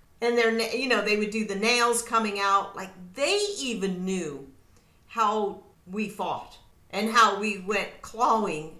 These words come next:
at each other in that state of jealousy, competition. As we get older, I think we become way more aware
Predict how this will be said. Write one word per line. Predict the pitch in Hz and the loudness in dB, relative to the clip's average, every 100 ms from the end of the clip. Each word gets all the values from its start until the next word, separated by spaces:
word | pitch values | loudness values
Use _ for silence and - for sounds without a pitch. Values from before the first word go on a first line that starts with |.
| - | -6
at | 190 | -4
each | 180 - | -4 -8
other | 208 202 131 - - - - | -8 -6 -10 -14 -20 -20 -6
in | 214 220 | 0 0
that | 202 180 - | 0 -2 -4
state | - 202 196 185 175 | -10 -6 -4 -6 -6
of | 170 165 160 - - _ 156 | -4 -2 -4 -8 -18 _ -14
jealousy, | - 185 156 151 - 139 123 - _ _ | -2 0 0 -2 -6 -10 -14 -20 _ _
competition. | 233 233 208 - 170 - - - - - - | -2 0 0 -6 -8 -10 -14 -20 -20 -20 -14
As | 262 - | -10 -8
we | 320 330 | -8 -6
get | 370 | -4
older, | 320 277 240 - - - - - - - | -2 -2 -6 -10 -14 -20 -20 -20 -20 -16
I | 202 | -14
think | 220 349 349 | -12 -12 -10
we | 302 | -8
become | 226 226 208 196 190 | -8 -8 -8 -6 -6
way | 220 254 | -6 -4
more | 240 214 175 | -6 -6 -6
aware | 160 190 185 120 - | -6 -8 -8 -10 -14